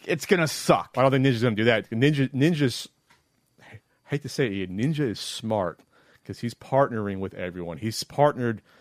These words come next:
Speaker 1: with, uh, Fortnite. He, he has a character in Raid Shadow Legends, so, like, he's getting his money that way. That's the smart way to do it. Doing your own game is not the route I think
Speaker 2: Has
Speaker 1: you
Speaker 2: he
Speaker 1: wanna
Speaker 2: partnered
Speaker 1: take.
Speaker 2: with Tops?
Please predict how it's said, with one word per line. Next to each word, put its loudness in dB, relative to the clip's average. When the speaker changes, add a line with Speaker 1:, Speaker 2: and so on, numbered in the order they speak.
Speaker 1:
with, -2
uh, 0
Fortnite. -4
He, -8
he 6
has 6
a -4
character 0
in -4
Raid 0
Shadow 0
Legends, 0
so, -4
like, -4
he's -2
getting 2
his -4
money -4
that 0
way. -8
That's 0
the -10
smart 0
way -4
to -8
do -8
it. -14
Doing 2
your 6
own 4
game 0
is -2
not 0
the 0
route 0
I -20
think -4
Speaker 2:
Has 0
Speaker 1:
you 4
Speaker 2:
he 4
Speaker 1:
wanna 4
Speaker 2:
partnered 2
Speaker 1:
take. 2
Speaker 2:
with 2
Tops? 2